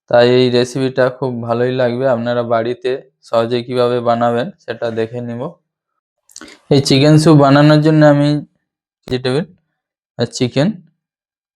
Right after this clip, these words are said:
তো এর মধ্যে নিয়েছি ছোট এক টুকরো গাজর, চার পাঁচটা ছোট সাইজ বিম কড়াই, একটা পেঁয়াজ, সামান্য বাঁধাকপি আর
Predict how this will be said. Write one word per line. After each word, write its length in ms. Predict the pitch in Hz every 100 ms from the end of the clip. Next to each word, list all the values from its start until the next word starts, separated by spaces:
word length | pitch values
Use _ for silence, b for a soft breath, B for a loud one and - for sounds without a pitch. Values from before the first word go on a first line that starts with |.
| _
তো 40 | - 127
এর 80 | 127
মধ্যে 240 | 131 135 143
নিয়েছি 300 | 139 147 147 151 151
ছোট 180 | - 135 139 131
এক 80 | -
টুকরো 260 | 143 135 135 120
গাজর, 360 | 120 117 135 220 _ _ _ _ _ _ _ _ _ _ _ -
চার 160 | 127 131
পাঁচটা 380 | 139 127 - 139 123
ছোট 280 | - 139 127 127 127
সাইজ 200 | 135 123 120
বিম 180 | 123 127 -
কড়াই, 260 | 135 175 254 _ _ _ _ _ _ _ _ _ _ _ _ -
একটা 260 | 120 - 131 -
পেঁয়াজ, 400 | 131 131 147 196 - _ _ _ _ _
সামান্য 440 | - 127 127 127 131 127 120
বাঁধাকপি 560 | 120 123 127 127 165 247 _ _ _ _ _ _ _ _ _ _
আর 120 | 127